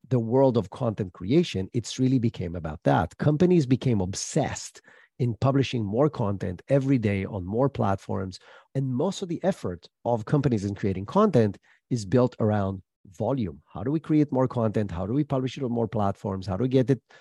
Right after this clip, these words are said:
on, in front of more people? And not necessarily what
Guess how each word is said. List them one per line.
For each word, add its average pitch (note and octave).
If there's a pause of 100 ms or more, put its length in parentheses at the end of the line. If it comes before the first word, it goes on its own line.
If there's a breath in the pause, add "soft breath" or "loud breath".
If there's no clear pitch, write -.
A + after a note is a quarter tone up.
(300 soft breath)
on, A#2+ (120)
in A2+
front A2+
of G2+
more G2
people? A2 (240)
And A2
not D3+
necessarily B2+ (520)
what B2